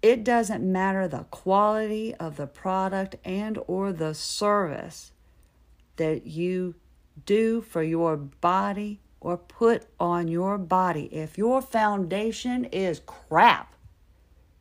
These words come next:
and I apologize for using that word, but foundation compromise didn't sound as impactful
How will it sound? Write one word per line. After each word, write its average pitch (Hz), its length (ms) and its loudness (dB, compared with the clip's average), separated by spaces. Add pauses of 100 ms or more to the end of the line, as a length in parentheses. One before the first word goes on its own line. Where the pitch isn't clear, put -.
(340)
and 170 160 -4
I 147 140 0
apologize 208 760 0
for - 120 -10
using 170 440 -4
that 196 240 -4
word, 185 400 -4 (580)
but 165 320 2 (600)
foundation 175 680 -2
compromise 147 800 -4
didn't 180 300 0
sound 175 340 0
as 156 120 -2
impactful 180 1000 -6